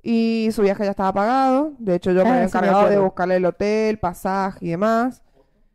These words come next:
Speaker 1: Y fue como, me dijo, "Bueno, andate". Yo, "No, no me voy a ir, o sea, es tu viaje, o sea, es tu viaje, tu plata, no, andate". Me dice, "Si no lo perdemos",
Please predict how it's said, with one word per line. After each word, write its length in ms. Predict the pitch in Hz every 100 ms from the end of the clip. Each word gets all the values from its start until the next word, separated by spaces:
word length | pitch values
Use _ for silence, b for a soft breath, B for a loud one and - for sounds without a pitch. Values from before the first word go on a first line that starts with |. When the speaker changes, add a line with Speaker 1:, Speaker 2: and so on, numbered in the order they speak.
| _
Speaker 1:
Y 460 | 196 180 175 170 165 -
fue 120 | 180
como, 180 | 190 180
me 100 | 175
dijo, 160 | -
"Bueno, 200 | 196 214
andate". 400 | 196 254 254 190
Yo, 160 | 170 180
"No, 160 | 196
no 100 | 226
me 100 | 196
voy 120 | 185 190
a 100 | 208
ir, 140 | 311
o 40 |
sea, 120 | 254 175
es 80 |
tu 100 | -
viaje, 400 | 190 202 285 202
o 60 | 165
sea, 160 | 156 160
es 80 |
tu 140 | - 170
viaje, 320 | 180 202 233
tu 140 | 196 190
plata, 400 | 180 196 233 214
no, 180 | 311
andate". 360 | 277 220 320 220
Me 80 | 196
dice, 220 | 214 196
"Si 140 | -
no 100 | 156
lo 100 | 202
perdemos", 420 | 226 196 311 220